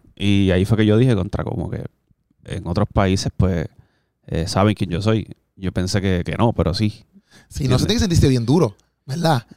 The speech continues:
Speaker 1: No,
Speaker 2: Como
Speaker 1: eh,
Speaker 2: que
Speaker 1: no, eh, sí, ese primer momento yo nunca lo voy a olvidar. Nunca, nunca, nunca. O sea, eh, al sol de hoy lo tengo bien. Yo lloré bastante ese día. Porque era la canción de Bajo tu Amor y
Speaker 2: Ajá.
Speaker 1: terminé de cantar la canción y, y la,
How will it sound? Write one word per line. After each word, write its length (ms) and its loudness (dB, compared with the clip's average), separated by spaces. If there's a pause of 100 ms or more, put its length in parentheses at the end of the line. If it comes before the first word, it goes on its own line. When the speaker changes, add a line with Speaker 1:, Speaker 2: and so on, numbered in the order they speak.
Speaker 1:
No, 160 2
Speaker 2:
Como 100 2
Speaker 1:
eh, 120 4
Speaker 2:
que 60 0
Speaker 1:
no, 160 4
eh, 100 4
sí, 220 4
ese 200 2
primer 220 2
momento 400 2
yo 100 4
nunca 200 0
lo 60 4
voy 100 6
a 20 6
olvidar. 400 0 (360)
Nunca, 340 2
nunca, 300 0
nunca. 360 -4
O 80 -6
sea, 300 2 (100)
eh, 240 -4
al 180 0
sol 200 2
de 80 4
hoy 80 4
lo 100 2
tengo 260 2
bien. 200 4 (100)
Yo 140 2
lloré 280 4
bastante 420 -2
ese 140 -6
día. 280 -8 (460)
Porque 340 2
era 120 4
la 80 2
canción 300 0
de 60 2
Bajo 200 4
tu 60 2
Amor 380 2
y 300 2
Speaker 2:
Ajá. 60 0
Speaker 1:
terminé 300 0
de 80 4
cantar 260 0
la 100 0
canción 560 0
y, 460 -2 (140)
y 200 -4
la, 140 0